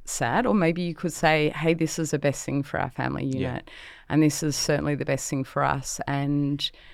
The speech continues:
Speaker 1: yeah, so for me, I've had to spend so much time really thinking about, am I staying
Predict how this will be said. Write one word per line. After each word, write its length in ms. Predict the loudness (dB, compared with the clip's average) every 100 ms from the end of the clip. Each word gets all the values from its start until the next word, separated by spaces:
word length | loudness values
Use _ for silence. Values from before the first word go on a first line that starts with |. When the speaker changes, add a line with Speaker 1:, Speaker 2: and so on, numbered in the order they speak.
| -20 -16 0
Speaker 1:
yeah, 220 | 4 4
so 200 | 4 0
for 160 | 2 2
me, 260 | 4 4
I've 220 | 4 4
had 180 | 2 -2
to 220 | 0 -2 -4 _ _ _ -6
spend 520 | -4 0 0 -2 -4
so 580 | -2 -2 0 0 0 2
much 380 | 2 2 -6
time 640 | -8 -2 0 2 2 0 0
really 400 | 2 4 2 0 -8 -16 -18 -20 -4
thinking 960 | -4 0 6 6 6 4 4 4 2 0
about, 500 | 0 4 6 6 4 -2 -14 -18 -20 -20 -20 -20 -20 -20 -20 _
am 140 | 2 4
I 80 | 4
staying 800 | 0 4 6 6 2 0 -4